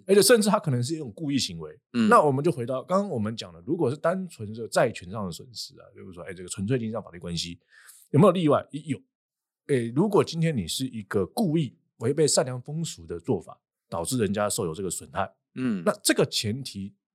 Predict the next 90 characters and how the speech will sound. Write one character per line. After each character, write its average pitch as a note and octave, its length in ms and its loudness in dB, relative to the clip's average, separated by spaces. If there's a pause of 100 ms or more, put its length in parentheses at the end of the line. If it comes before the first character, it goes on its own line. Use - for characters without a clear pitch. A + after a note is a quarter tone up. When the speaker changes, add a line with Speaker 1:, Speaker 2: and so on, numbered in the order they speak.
(220)
Speaker 1:
我 G#2+ 100 -2
们 G#2+ 160 4
实 - 160 -2
务 D#3 80 0
上 D3+ 180 2
是 C#3 160 -10
承 A2 300 -2
认 C#3 180 4
你 E2 60 -10
可 G#2+ 160 -14
以 G2+ 60 -8
用 G2+ 140 -8
这 F#2 120 -12
个 E2+ 100 -14
纯 F2 240 -14
粹 G2+ 140 -4
经 F#2+ 100 -8
济 F#2+ 40 -6
上 G2 120 -10
损 D2+ 160 -20
失 F2+ 120 -18
要 F2+ 120 -8
求 E2 120 -12
赔 - 180 -20
偿 F#2 200 -16
的 F2+ 100 -18
啦。 F2+ 80 -20 (240)
Speaker 2:
诶， F2 120 -14
纯 A2+ 180 -4
粹 F3 200 0
经 C#3 220 -6
济 C3+ 40 -10
上 C#3 240 -12
损 F#2+ 160 -14
失， F#2+ 160 -12
刚 G#2 120 -4
刚 G#2+ 100 -6
提 F#2 180 -12
了 F2+ 60 -6
这 A2 80 -6
么 F#2+ 100 -6
多 F2 180 -14
次， G2 200 -12
其 G#2 160 -14
实 A#2+ 160 -14
好 F2+ 160 -16
像 A2+ 120 -12
没 A2 120 -8
有 E2+ 120 -8
一 E2+ 60 -14
个 F2 260 -10
特 D#3 220 -4
别 E2+ 200 -12
的， E2+ 280 -18
Speaker 1:
其 A#3+ 120 4
实 C4 260 -2
这 - 100 -6
个 B3 140 2
Speaker 2:
嗯， G#3+ 80 -14 (120)
Speaker 1:
用 B3 260 2
举 - 180 -4
例 F3+ 140 -2
的 C#3 120 8
方 B2 240 -2
式 B2+ 160 -8
啊， G#2 60 -10
Speaker 2:
概 - 0 -
念。 G2 100 -12
Speaker 1:
举 D3+ 220 0
一 - 20 -4
个 G#3 160 4
例 G#3+ 220 -2
子， A#2 180 -12
就 D#3 160 -4
是 D#3+ 100 -6
我 D3+ 180 -2
们 B3 320 2
那 B3 80 -4
个 G#3+ 140 -2
法 D#3 180 2
律 G3+ 100 0
人 F#3 100 -4
都 F#3+ 160 -4
订 F3+ 220 -2
过 E3+ 140 0
的 C#3+ 80 0
书 C3 280 -10
啦， G#2+ 220 -4
这 A#2+ 60 -20
个 A#2+ 60 -20